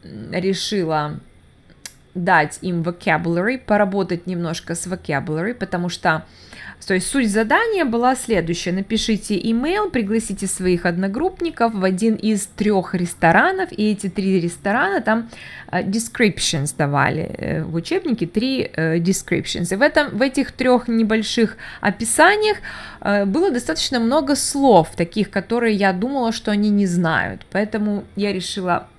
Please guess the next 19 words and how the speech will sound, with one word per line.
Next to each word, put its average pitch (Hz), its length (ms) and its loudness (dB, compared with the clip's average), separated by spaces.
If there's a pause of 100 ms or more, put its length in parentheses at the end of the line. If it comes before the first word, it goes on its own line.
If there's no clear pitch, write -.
(180)
остановиться 190 640 -2
на 160 120 -4
vocabulary. 285 800 -2 (1500)
Я 339 200 8
приготовила, 226 920 6 (280)
а, 180 200 2
картинки, 214 840 2 (420)
а, 175 220 -2
приготовила 226 600 0
напечатанные 196 760 -2
слова. 170 720 -2
Первое, 180 380 0
что 175 160 -6
я 170 60 0
попросила 170 640 -4
их 151 160 -2
сделать, 151 520 -4
это, 143 520 -4 (220)
м, 80 920 -6